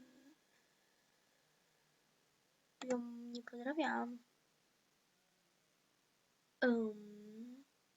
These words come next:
no nie pozdrawiałam, to pozdrawiam Lady Gaga osiemset dwadzieścia pięć.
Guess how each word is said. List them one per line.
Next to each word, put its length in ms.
no 100
nie 120
pozdrawiałam, 480
to 100
pozdrawiam 520
Lady 500
Gaga 540
osiemset 680
dwadzieścia 500
pięć. 880